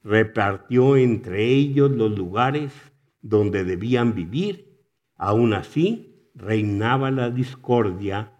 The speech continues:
y peleaban entre sí". Lo meto aquí porque es una cosa muy, muy interesante. Cómo se escapan estas características del mito de lo que nosotros consideramos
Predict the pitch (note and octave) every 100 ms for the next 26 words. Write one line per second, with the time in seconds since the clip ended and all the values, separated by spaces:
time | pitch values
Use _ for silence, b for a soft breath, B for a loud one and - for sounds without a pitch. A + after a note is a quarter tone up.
0 | _ - C3 - A2 G2+ G2 G2 F#2+ F#2
1 | F2+ E2 - E2 - - - - _ _
2 | _ _ _ _ _ _ _ _ C#3 F3+
3 | A3 G3 D3 A3 - C#3+ - F3 E3 C#3+
4 | C#3 E3+ D3 C3 C#3+ C#3+ C#3 C#3+ B2+ A#2+
5 | A2+ - C#3+ A2+ D2 - _ _ _ _
6 | _ _ _ _ _ _ - D3+ D3+ C#3+
7 | C#3 - - - - B2 - - - G#3
8 | - B2+ C3+ C#3 C#3+ - - C3 C3 C#3+
9 | C#3+ C3+ - C3 C#3 B2+ C#3 C#3+ C3 A2+
10 | B2 A#2+ B B - C#3 A2+ G2 A2+ G#2
11 | A#2+ B2 B2+ - C3 A#2+ C3 A#2 A2+ G#2
12 | G#2 G2+